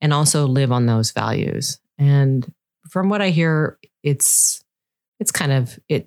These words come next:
I, that's what I did. I mean, there are different directors. There've been a few directors since I've left,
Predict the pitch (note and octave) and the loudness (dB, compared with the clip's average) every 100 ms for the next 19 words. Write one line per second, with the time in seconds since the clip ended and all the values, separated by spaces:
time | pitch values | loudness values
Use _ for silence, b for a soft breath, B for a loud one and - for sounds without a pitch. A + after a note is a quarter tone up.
0 | - E3 D#3+ D#3+ - C#3 B2 - - - | -2 -2 0 -2 0 0 0 -2 -6 -2
1 | D#3 C#3+ D3+ D#3+ F3 E3+ C3+ C3+ C3 C3 | 0 2 2 0 0 -2 -2 -2 -2 -2
2 | B2 - C#3+ B2 C3 B2 - C3 B2+ B2 | -2 -2 -2 0 0 0 0 -2 0 -2
3 | A#2+ C3 B2+ - B2+ B2+ A#2+ A2+ A2+ - | -2 -4 -2 -2 -2 -4 -4 -6 -6 -10